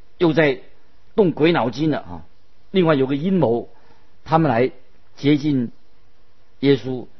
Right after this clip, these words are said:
他们好像摆一个很低的姿态，要求耶稣显一个神迹给他们看。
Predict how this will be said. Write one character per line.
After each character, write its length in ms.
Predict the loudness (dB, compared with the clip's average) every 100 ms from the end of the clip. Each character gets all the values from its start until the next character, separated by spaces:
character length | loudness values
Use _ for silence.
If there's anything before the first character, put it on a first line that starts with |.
| -16 -16 -16 -2
他 100 | 2
们 120 | 4 6
好 80 |
像 300 | 6 6 4 -2 -14 -16 -16 -14 -4
摆 180 | 2 2
一 100 | 4
个 120 | 2
很 200 | 2 -4
低 220 | -4 -2
的 120 | -2
姿 180 | -2 -4
态， 280 | 0 0 -4 -12 -16 -16 -6
要 240 | 4 6
求 300 | 6 4 2
耶 160 | 2 0
稣 260 | -2 -6 -6 -12 -16 -16 -16 -16 -10
显 280 | 0 2
一 80 | 4
个 80 | 4
神 300 | 4 2 2
迹 180 | -2 -2
给 140 | -2
他 100 | -2
们 100 | -2
看。 220 | -4 -8